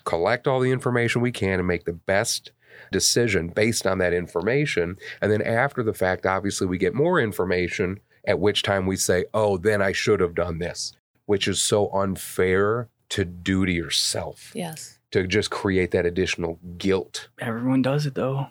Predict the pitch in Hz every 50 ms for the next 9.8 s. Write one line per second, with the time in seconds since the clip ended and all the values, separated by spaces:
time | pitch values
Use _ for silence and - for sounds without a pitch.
0 | _ _ - - - 101 98 85 85 - 110 - 104 117 139 180 123 120 123 113
1 | 104 - _ _ _ _ 101 110 113 107 98 101 117 123 113 101 - _ _ -
2 | 107 101 101 101 - - - 107 104 104 101 101 101 98 101 104 110 - - -
3 | _ _ _ 104 107 107 107 104 104 104 104 101 101 98 95 - 113 120 123 117
4 | - 101 98 - - 92 98 95 95 95 92 92 104 104 107 104 107 - - 104
5 | 101 92 98 - - - 107 104 - - - 107 104 101 110 104 101 101 104 104
6 | 104 110 104 98 101 - 101 104 104 117 139 - - 101 95 110 110 110 110 107
7 | 110 107 120 117 123 127 151 180 180 170 147 - - - - - - - - -
8 | - - _ _ _ 98 92 90 82 78 - - _ _ _ _ _ _ _ _
9 | _ - 120 113 101 101 90 - - 117 104 92 - - 104